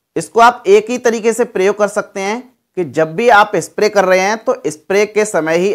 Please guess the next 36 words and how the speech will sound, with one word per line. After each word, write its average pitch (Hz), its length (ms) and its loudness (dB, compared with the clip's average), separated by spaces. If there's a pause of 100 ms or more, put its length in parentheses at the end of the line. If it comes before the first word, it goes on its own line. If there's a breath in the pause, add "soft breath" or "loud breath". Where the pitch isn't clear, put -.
आप 165 220 2
इस 175 120 -6
प्रोडक्ट 156 420 -6
का 151 120 -2
प्रयोग 175 420 -2 (240)
कर 135 120 -2
सकते 160 320 -10
हैं। 202 140 -6
इसको 165 300 -6
आप 185 280 2
छिड़काव 160 380 0
के 180 100 -4
रूप 165 180 -4
में 160 160 -4
ही 160 100 -6
प्रयोग 156 440 -4 (400)
कर 131 120 0
सकते 147 340 -6
हैं। 165 180 -4 (280)
यदि 170 180 2
आप 208 140 2
ड्रिप 165 280 -4
के 233 140 0
द्वारा 208 320 6
पौधे 202 300 0
को 214 120 -2
पोषण 190 380 -4
दे 180 140 0
रहे 175 180 2
हैं 247 240 -4 (220)
तो 156 60 0
आप 190 140 4
ड्रिप 165 300 -4
के 208 100 0
द्वारा 175 300 4
भी 185 120 -2